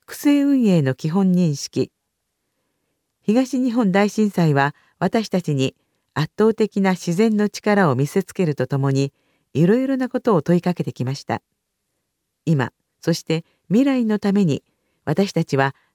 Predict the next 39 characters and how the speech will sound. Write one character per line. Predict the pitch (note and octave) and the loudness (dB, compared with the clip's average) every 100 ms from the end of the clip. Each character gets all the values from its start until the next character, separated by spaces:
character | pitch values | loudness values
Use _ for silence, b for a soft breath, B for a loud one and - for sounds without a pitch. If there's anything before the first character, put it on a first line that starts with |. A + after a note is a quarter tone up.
| - | -4
何 | G#3+ C4 B3 | -2 0 0
を | F3+ | 0
な | E3 G3+ | 0 -2
す | D3+ | -4
べ | C#3+ | -6
き | - - | -8 -8
か。 | A2+ - _ _ _ _ _ _ | -10 -10 _ _ _ _ _ _
ま | F3+ | -10
た、 | F#3+ F#3+ - _ | -6 -6 -8 _
多 | B3+ D4 | -2 -2
く | - | 0
の | B3 | 0
皆 | A3+ A#3+ | 0 0
様 | A#3 G3 F3 | 0 0 2
が | E3 E3+ _ _ _ _ | 2 -2 _ _ _ _
思 | C#3+ D3+ F#3 | 0 2 4
い | F#3 | 2
や | F3+ | 2
り | E3+ | 2
や | E3 D3+ - _ - | 2 0 -4 _ -8
支 | D#3+ - | -6 -2
え | A3 G#3+ | -2 0
合 | G#3+ | -2
い | G3+ | -2
と | G3+ | -2
い | F#3+ | -2
っ | |
た | - E3+ E3+ _ _ _ _ | -2 -4 -4 _ _ _ _
人 | - - B3+ | -14 0 0
と | - B3 | 2 -2
人 | - B3+ | 0 -2
と | B3 G#3+ | 0 2
の | C#3 | 0
絆 | - - F3+ B3 B3 | -2 -4 -4 -2 -2
の | A3 A3 | -2 -2
大 | F#3 F#3+ | -2 -2
切 | F#3 - | -6 -8
さ | - D#3+ | -2 0
を | D3+ | 0